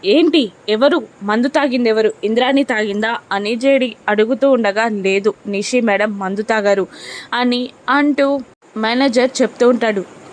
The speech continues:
"ఏం మాట్లాడుతున్నావు నువ్వు?" అని జేడీ నిలదీయగానే,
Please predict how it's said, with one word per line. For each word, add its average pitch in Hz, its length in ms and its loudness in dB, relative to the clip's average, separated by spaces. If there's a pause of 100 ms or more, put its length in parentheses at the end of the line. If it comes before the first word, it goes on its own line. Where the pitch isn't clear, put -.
(240)
"ఏం 233 240 0
మాట్లాడుతున్నావు 269 640 2
నువ్వు?" 220 360 0 (120)
అని 208 360 -2 (720)
జేడీ 254 540 0
నిలదీయగానే, 233 840 0